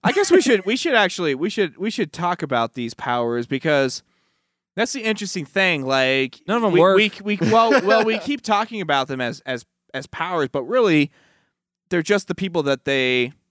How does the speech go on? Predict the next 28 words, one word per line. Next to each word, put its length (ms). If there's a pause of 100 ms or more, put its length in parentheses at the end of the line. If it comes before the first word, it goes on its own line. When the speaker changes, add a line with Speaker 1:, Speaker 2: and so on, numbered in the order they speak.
(520)
Speaker 1:
like, 260
that's 200
just 180
their 120 (100)
inner 220
person. 360
Like 100
Speaker 2:
Yeah. 100
Speaker 1:
the 60
wheelchair 440
kid, 200
like, 220
his 260
powers, 460
he 80
can 220
walk. 560 (420)
The 80
wizard 380
thing 200
is 120
kind 240
of 320
Speaker 2:
It 80
doesn't 240
do 180
anything. 300
Speaker 1:
It's 80